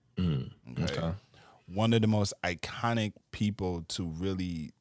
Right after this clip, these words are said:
Speaker 2: do method acting was Heath Ledger.
Speaker 1: Mm-hmm.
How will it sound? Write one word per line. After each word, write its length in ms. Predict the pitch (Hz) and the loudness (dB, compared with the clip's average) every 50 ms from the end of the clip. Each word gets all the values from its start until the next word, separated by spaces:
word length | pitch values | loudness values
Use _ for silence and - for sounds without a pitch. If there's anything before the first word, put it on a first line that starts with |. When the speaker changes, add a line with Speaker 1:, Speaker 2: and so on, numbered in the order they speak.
| - 87 87 _ | -20 -20 -10 _
Speaker 2:
do 240 | - 104 101 95 | 0 2 4 4
method 640 | 92 87 82 80 82 87 90 87 87 78 - 80 78 | 2 2 0 0 0 0 2 0 0 0 -4 -4 -2
acting 580 | 58 65 82 80 78 - _ - 73 73 69 62 - | 0 0 0 0 -2 -6 _ -10 -10 -10 -10 -12 -12
was 540 | 73 76 76 73 71 71 67 64 67 - - | -10 -8 -6 -6 -6 -6 -8 -10 -10 -10 -8
Heath 240 | - 95 80 - - | -8 -8 -8 -6 -6
Ledger. 360 | 78 73 60 60 - - 90 - _ _ _ _ _ _ _ _ _ _ _ _ | -6 -6 -6 -6 -10 -14 -16 -20 _ _ _ _ _ _ _ _ _ _ _ _
Speaker 1:
Mm-hmm. 340 | 92 87 82 78 90 80 | 0 0 2 0 0 -2